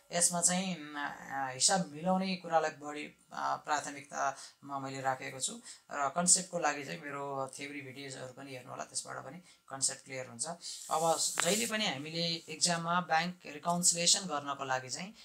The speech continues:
एउटा वर्किङ्स बनाउने, जुन वर्किङ्स चाहिँ हामीले रफमा, अ, जुनसुकै ठाउँमा लेख्दा हुन्छ, तर normally, अ, सल्युसनमै चाहिँ workings भनेर देखाउँदा राम्रो। र workings देखाउने क्रममा हामी के गर्छौँ भन्दा एउटा, एउटा फर्स्ट कलममा ट्रान्ज्याक्सन,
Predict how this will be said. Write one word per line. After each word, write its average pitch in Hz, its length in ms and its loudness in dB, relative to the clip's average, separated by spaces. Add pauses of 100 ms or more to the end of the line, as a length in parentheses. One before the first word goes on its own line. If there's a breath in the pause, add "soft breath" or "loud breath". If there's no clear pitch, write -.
(140 loud breath)
एउटा 143 120 -2
वर्किङ्स 165 480 -2
बनाउने, 131 360 -4 (100)
जुन 160 100 -8
वर्किङ्स 147 460 0
चाहिँ 175 140 4
हामीले 139 260 0
रफमा, 147 460 2 (360)
अ, 139 40 -6
जुनसुकै - 340 0
ठाउँमा 139 220 -4
लेख्दा 131 240 -4
हुन्छ, 120 180 -4
तर 151 260 -4
normally, 147 520 -2 (280 loud breath)
अ, 147 60 0 (600)
सल्युसनमै 160 640 4
चाहिँ 170 200 0
workings 156 420 -2
भनेर 131 180 -2
देखाउँदा 131 380 -6
राम्रो। 135 360 -6 (420 loud breath)
र 156 40 0
workings 180 420 2
देखाउने 175 320 0
क्रममा 165 340 0
हामी 143 220 0
के 165 160 -4
गर्छौँ 170 340 4
भन्दा 151 180 -2
एउटा, 151 160 2
एउटा 151 220 -2
फर्स्ट - 380 0
कलममा 147 240 -6
ट्रान्ज्याक्सन, 139 520 -2